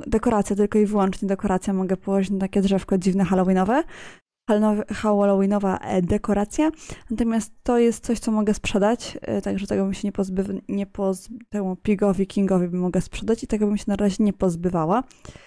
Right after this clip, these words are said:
O, marchewka. Generalnie chciałabym poszukać trochę sobie, em,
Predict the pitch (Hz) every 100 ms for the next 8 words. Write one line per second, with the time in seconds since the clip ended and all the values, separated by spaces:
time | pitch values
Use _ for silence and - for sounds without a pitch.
0 | _ _ _ _ _ _ _ _ _ -
1 | 196 208 _ _ _ _ - 208 190 196
2 | 196 190 214 233 - - _ 220 214 226
3 | 233 240 233 226 - 220 202 208 208 208
4 | - 208 - 208 196 202 - 190 180 185
5 | 185 185 - _ _ _ - 208 208 202
6 | 202 202 202 202 202 208